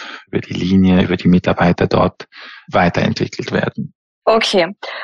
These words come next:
Speaker 2: Tendenziell sagst du schon, also das hat sich jetzt erst alles viel angehört, glaub ich, so mit dem ganzen Optimieren, aber so wirklich viel Zeit ist eigentlich gar nicht.
Speaker 1: Die Entwicklung hat natürlich Zeit gekostet, oder da war ein Tag pro Woche über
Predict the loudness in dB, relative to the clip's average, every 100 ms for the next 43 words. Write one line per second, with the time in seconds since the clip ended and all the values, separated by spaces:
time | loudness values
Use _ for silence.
0 | -12 -2 2 4 4 2 0 -2 -4 -2
1 | 0 0 0 2 2 2 0 0 0 0
2 | 2 2 2 2 0 0 2 2 2 2
3 | 0 2 2 2 -2 -4 -2 0 0 0
4 | 0 -4 -8 -2 2 4 4 2 0 0
5 | -2 -2 0 0 0 -2 -2 -2 -4 -2
6 | -2 -2 -4 _ _ _ -20 -18 -18 -18
7 | _ 4 6 6 4 2 4 4 4 4
8 | 2 4 2 0 2 2 2 -4 -10 -8
9 | 0 0 0 -2 -4 -2 -2 -2 -2 0
10 | 0 0 -2 -6 -20 -6 2 4 4 2
11 | 0 0 -4 -16 -4 0 2 2 0 2
12 | 4 4 2 0 -4 _ -14 -4 0 2
13 | 2